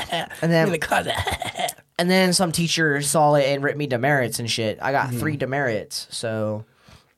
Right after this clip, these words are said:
Speaker 2: chillin'.
Speaker 1: Mm-hmm. Three demerits. Fuck it.
Speaker 2: The, the slip said, "Nick ran around." It's like, "Nick terrorized children in a gorilla suit."
Speaker 1: Hmm.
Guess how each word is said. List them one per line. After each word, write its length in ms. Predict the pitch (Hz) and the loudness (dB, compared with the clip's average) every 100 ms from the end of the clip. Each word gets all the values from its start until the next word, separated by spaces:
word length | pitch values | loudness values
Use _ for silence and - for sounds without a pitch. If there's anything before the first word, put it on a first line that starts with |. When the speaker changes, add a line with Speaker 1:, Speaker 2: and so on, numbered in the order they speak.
| - _ | -20 _
Speaker 2:
chillin'. 460 | - 160 120 92 80 - | -4 -2 -4 -6 -12 -10
Speaker 1:
Mm-hmm. 360 | 127 151 208 214 - _ _ _ _ _ - | -6 -4 -4 -8 -14 _ _ _ _ _ -2
Three 140 | 160 | 0
demerits. 480 | 135 127 127 - - | 0 0 -2 -4 -8
Fuck 200 | 131 117 | -6 -6
it. 140 | - _ - | -8 _ -2
Speaker 2:
The, 300 | - 147 131 | 2 4 2
the 120 | 156 | 0
slip 260 | 151 - 147 | 0 0 0
said, 280 | - 160 147 | 2 2 2
"Nick 360 | 151 160 160 - _ _ _ _ - | 2 2 0 -8 _ _ _ _ -6
ran 240 | 127 147 | -2 2
around." 380 | 151 143 113 151 | 2 0 0 -2
It's 220 | 139 135 | 0 -2
like, 160 | 143 127 | -4 -2
"Nick 220 | 147 156 - - | -2 -2 -4 -10
terrorized 720 | - 165 156 147 143 143 139 | -2 2 2 4 2 2 -2
children 480 | - 151 135 135 123 | 0 2 2 0 -2
in 120 | 120 | -2
a 80 | 123 | -2
gorilla 420 | 117 120 120 107 | -2 -2 0 -2
suit." 300 | - 98 87 67 _ _ _ _ _ _ | -4 -6 -8 -14 _ _ _ _ _ _
Speaker 1:
Hmm. 140 | 180 | -8